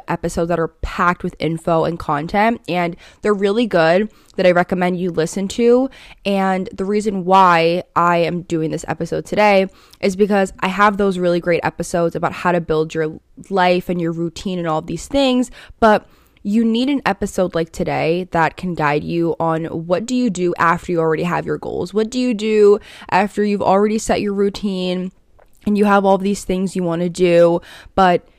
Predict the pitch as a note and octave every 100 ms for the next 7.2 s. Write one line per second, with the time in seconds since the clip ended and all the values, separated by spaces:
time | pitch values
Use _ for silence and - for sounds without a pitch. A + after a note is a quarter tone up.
0 | _ - G#3 F3+ F#3+ F#3+ F3+ F#3 F#3+ D#3+
1 | E3 F3+ F3+ F3+ - - _ _ - F#3+
2 | F3+ F3 F#3 F3 E3 E3 E3 F#3 C4+ C4+
3 | C4+ C4 - _ F3+ F3 F3+ F#3 E3+ -
4 | A3 A#3+ B3 A#3 A3 G#3 G#3 - G3+ G3+
5 | F#3 - F#3+ F#3+ G#3+ D4 A#3 G3 F#3+ F3
6 | E3+ - E3 E3+ E3+ D#3+ - D#3+ D#3 E3+
7 | E3+